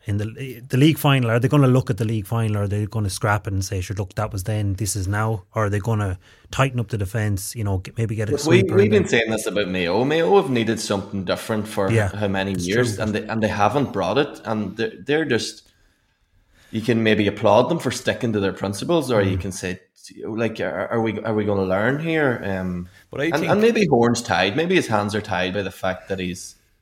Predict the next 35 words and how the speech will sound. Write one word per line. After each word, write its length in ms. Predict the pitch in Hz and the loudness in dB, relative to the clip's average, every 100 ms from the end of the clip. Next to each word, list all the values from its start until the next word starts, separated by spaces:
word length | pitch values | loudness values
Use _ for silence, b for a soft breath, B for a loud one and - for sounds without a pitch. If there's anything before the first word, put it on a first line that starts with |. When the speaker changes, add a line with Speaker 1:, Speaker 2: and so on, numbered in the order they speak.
| _ _ _ | _ _ _
Speaker 2:
he's, 260 | 98 92 - | -8 -6 -6
he's 200 | 98 95 | -4 -2
only 200 | 101 98 | -2 -2
going 220 | 95 92 | -4 -4
with 100 | 92 | -4
the 80 | 95 | -4
hand 240 | 92 90 | -4 -4
he's 100 | 90 | -6
dealt, 280 | 90 87 82 117 - - | -6 -6 -6 -8 -8 -6
dealt 260 | 92 90 | -4 -4
with. 160 | 123 123 | -4 -2
Like, 340 | 131 104 - _ _ | -4 -4 -10 _ _
um, 280 | - 101 107 | -6 -2 -2
Speaker 1:
Mm. 60 | 92 | -2
Speaker 2:
but 160 | 101 - | -2 -2
Speaker 3:
I, 180 | 120 - _ - | -6 -6 _ 2
I 100 | 139 | 2
Speaker 2:
like 100 | 147 | 4
Speaker 3:
think 100 | 131 | 2
Speaker 2:
we've 100 | - | 2
been 140 | 120 | 0
saying, 240 | 98 98 95 | -2 -2 0
Mayo 260 | 98 95 | 0 2
need 140 | 101 95 | 0 -2
to 80 | |
change 300 | 90 92 90 85 | -2 -4 -4 -4
it 60 | |
up. 220 | 85 - _ _ | -6 -8 _ _
For 140 | - - | -4 -2
Speaker 3:
I 40 | |
Speaker 2:
how 40 | 123 | 0
Speaker 3:
think 220 | - 110 | 2 2
Speaker 2:
many 160 | - 98 | 2 2
Speaker 3:
before, 400 | 107 - 143 131 | 0 4 6 6
Speaker 2:
podcasts? 260 | 95 - | 4 -2